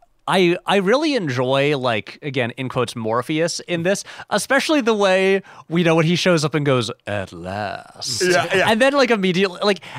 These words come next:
Speaker 1: again, it's like, it, it, it's kind of the thing where, and this gets a, a little bit into why I'm like, you know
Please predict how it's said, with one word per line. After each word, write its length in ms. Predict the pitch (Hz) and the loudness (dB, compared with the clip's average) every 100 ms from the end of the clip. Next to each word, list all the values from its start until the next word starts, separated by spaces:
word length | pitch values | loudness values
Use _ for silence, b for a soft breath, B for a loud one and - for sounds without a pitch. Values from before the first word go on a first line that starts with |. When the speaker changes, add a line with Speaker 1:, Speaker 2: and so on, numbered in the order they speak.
| - | -2
Speaker 1:
again, 280 | 190 240 | 2 2
it's 240 | 190 185 - | 2 0 0
like, 140 | 202 - | 0 0
it, 160 | 190 190 | -2 -2
it, 80 | 214 | 0
it's 140 | 202 - | -2 -2
kind 300 | - 254 311 | -2 0 0
of 100 | 226 | 0
the 80 | |
thing 320 | 196 185 160 143 | -2 0 0 2
where, 480 | 135 120 117 107 - b b b b | 2 4 2 0 -4 b b b b
and 120 | 143 175 | 0 2
this 140 | 220 | 2
gets 180 | 214 - | 0 -2
a, 60 | - | -2
a 260 | 160 160 165 | -4 -2 0
little 240 | 151 165 | 2 2
bit 160 | 156 165 | 2 0
into 380 | 151 147 - 143 | -2 -2 0 0
why 280 | 127 127 127 | 2 2 2
I'm 160 | 123 | 2
like, 520 | 123 110 101 - - - b b b _ | 0 0 0 -4 -12 -18 b b b _
you 100 | 131 | -2
know 480 | 120 104 98 90 90 | 0 0 0 -4 -8